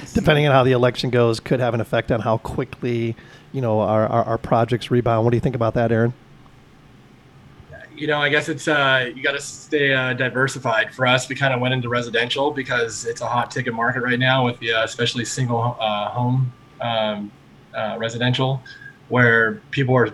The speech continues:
Speaker 2: buying and selling a lot because the market's so down with the, uh, the rates. So just a different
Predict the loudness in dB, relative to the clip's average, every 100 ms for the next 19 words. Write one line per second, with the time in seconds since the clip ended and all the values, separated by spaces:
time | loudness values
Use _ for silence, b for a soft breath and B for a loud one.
0 | 0 4 6 4 4 6 6 6 4 2
1 | 2 6 6 4 0 -4 0 2 2 0
2 | -2 -2 0 0 0 -2 0 2 0 -4
3 | -2 2 4 2 2 4 4 4 B B
4 | B 6 8 8 10 8 10 8 8 6